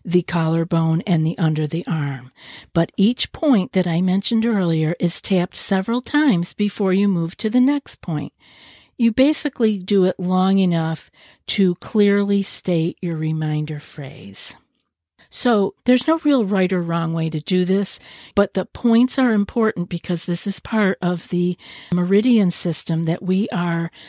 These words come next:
stimulating, that we are shaking up a little bit. So you don't have to, uh, do it a specific number of times.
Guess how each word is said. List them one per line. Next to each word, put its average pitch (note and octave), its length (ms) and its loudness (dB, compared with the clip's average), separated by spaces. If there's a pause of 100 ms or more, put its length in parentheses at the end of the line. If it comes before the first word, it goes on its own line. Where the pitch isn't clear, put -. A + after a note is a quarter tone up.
(100)
stimulating, F#3+ 960 2
that E3 160 -6
we F#3+ 220 0
are F3 180 -2
shaking F#3+ 640 0
up F#3+ 220 -2
a G3 60 -8
little D#3+ 240 -4
bit. - 400 -16 (720)
So A3 240 4
you A3 160 2
don't A#3 240 2
have A3 320 0
to, G3 320 -2
uh, F3 240 -2
do F#3 220 2
it F#3 120 0
a F3 80 0
specific G3+ 600 -4
number G3+ 300 0
of G3 100 -4
times. G#3+ 680 0